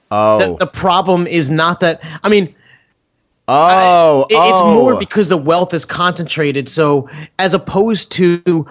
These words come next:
Speaker 2: everyone, instead of making them, them making fifty thousand, everyone makes eighty thousand, everyone's making forty thousand,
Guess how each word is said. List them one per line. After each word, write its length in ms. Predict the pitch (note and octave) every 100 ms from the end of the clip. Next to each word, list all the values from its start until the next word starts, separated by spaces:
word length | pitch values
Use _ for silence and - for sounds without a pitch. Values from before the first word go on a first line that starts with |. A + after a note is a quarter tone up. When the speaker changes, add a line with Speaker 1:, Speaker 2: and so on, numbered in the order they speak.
| D3+
Speaker 2:
everyone, 420 | F3 F#3 F#3+ F3+ E3+
instead 320 | D#3 - E3+
of 80 | D3+
making 220 | D#3 D#3
them, 240 | D3+ D3+ -
them 120 | F3
making 240 | E3+ D3+ C3
fifty 260 | G3 E3
thousand, 420 | D3 C#3+ C3+ C3
everyone 300 | D#3 D3 D3
makes 180 | C#3+ C3 - G#3
eighty 280 | A#3+ G#3
thousand, 640 | D3+ C#3+ B2 A#2+ B2 C#3 C#3+ _ _ _ - -
everyone's 460 | F#3 F#3+ F#3 E3+ C#3+
making 500 | E3 D#3 D#3+ D3+ C#3 -
forty 480 | _ - G#3+ A#3 F#3
thousand, 720 | C3 D3 C3 C3 A#2 A#2+ C3+